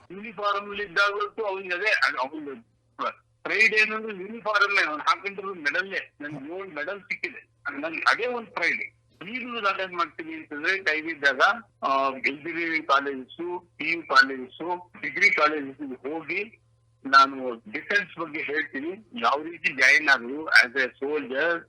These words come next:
as an officer, ಆ, ಇದಕ್ಕೆ ಜಾಯಿನ್ ಆಗೋದು ಹೇಗೆ, ಯಾವ ರೀತಿ ಪ್ರಿಪೇರ್ ಆಗ್ಬೇಕು,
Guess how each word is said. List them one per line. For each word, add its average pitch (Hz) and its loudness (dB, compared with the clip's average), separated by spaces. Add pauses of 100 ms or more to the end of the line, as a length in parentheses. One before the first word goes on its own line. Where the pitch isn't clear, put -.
(140)
as 127 -4
an 127 -6 (340)
officer, 143 2 (360)
ಆ, 127 4
ಇದಕ್ಕೆ 131 -6
ಜಾಯಿನ್ 143 0
ಆಗೋದು 139 0
ಹೇಗೆ, 135 4
ಯಾವ 123 8
ರೀತಿ 143 -10
ಪ್ರಿಪೇರ್ 147 -2
ಆಗ್ಬೇಕು, 131 2